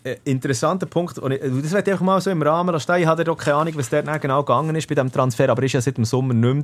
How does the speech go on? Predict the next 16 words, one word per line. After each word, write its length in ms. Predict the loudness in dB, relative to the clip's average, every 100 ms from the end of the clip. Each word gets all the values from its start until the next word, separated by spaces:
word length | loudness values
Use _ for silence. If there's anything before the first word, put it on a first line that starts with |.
| -2
dabei. 260 | 0 -2 -4 -18 -18 -16 -12
Aber, 420 | 0 2 4 0 2
ähm, 320 | 4 4 2
was 180 | 2 2
ja 160 | 2 2
der, 300 | 2 0 -2
der 260 | 0 -2
Bruno 240 | 0 -2 2
Berner 400 | 2 2 0 -4 -12
gefordert 540 | 0 0 2 -4 0
hat, 340 | -2 -2 -12 _ _ _ _ _ _ _ _
ähm, 540 | 0 2 4 2 0 -4 _ _ _ _ _ _ _ _ _
ist 280 | 0 0 0
ja 360 | 2 4 2 -2 -10 _ _ _ -20 _ _ _ _ _
mehr 320 | 0 2 0 -6
Herz. 640 | -4 0 0 -4 -12 -18